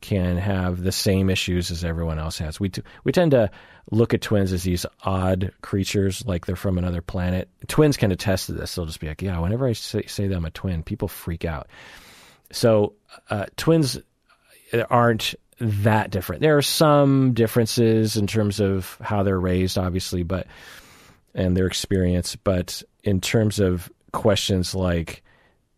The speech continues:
having trouble with differentiation more, no. It could be, you know, I, I understand where the question comes from. You're just like, well,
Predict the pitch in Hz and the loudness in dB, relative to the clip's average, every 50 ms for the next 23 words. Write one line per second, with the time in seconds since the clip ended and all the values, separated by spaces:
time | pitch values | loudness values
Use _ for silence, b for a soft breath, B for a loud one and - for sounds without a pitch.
0 | _ - - - - 123 113 107 104 104 95 - - - - 110 107 101 101 101 | _ -12 -6 0 2 2 4 4 2 2 0 -2 -2 0 2 4 4 4 4 4
1 | 98 95 90 - - - - - 110 101 - - - 104 95 - - 92 87 82 | 4 4 2 0 -2 -6 -2 2 2 2 2 2 0 0 0 0 0 0 0 0
2 | - - 92 87 90 92 - - 95 92 90 87 87 87 87 85 87 87 87 87 | 0 0 0 2 2 2 0 0 0 0 0 0 -2 -2 -2 -2 -2 -2 -2 -4
3 | - - - - - - - 160 147 147 131 127 160 143 131 123 131 139 131 147 | -6 -10 -14 -18 -4 0 2 2 2 2 2 2 2 4 4 6 4 4 4 4
4 | 151 156 151 - - 131 110 104 92 87 - 110 98 - 101 92 - - 92 82 | 4 4 4 4 4 2 2 2 2 2 2 2 2 2 0 -2 -2 -2 -4 -2
5 | - 92 85 87 90 87 82 - 101 90 - - _ _ _ _ _ _ _ _ | -2 -2 -2 0 -2 -2 -2 -2 -2 -2 -4 -6 _ _ _ _ _ _ _ _
6 | _ _ _ _ _ _ _ - - - 120 113 107 104 95 B | _ _ _ _ _ _ _ -4 0 2 4 4 4 4 2 B